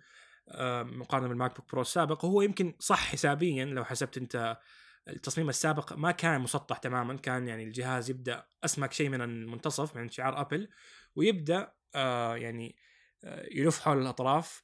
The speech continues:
بحيث إنه يبان بشكل أنحف. فمن ناحية السماكة التصميم، السماكة فعليا ما زادت، لكن شكليا،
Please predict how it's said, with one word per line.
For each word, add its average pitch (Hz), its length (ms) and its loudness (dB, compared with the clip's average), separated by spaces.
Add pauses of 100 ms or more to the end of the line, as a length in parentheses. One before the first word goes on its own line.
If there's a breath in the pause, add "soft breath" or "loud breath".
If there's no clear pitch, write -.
بحيث - 240 -6
إنه 127 120 -2
يبان 131 260 -2
بشكل - 240 -8
أنحف. 117 480 -8
فمن 143 1080 -8
ناحية 180 220 0
السماكة 185 480 2
التصميم، 185 600 0 (160)
السماكة 175 460 0
فعليا 180 280 2
ما 202 180 2
زادت، 139 420 2
لكن 143 240 -2
شكليا، 180 680 -2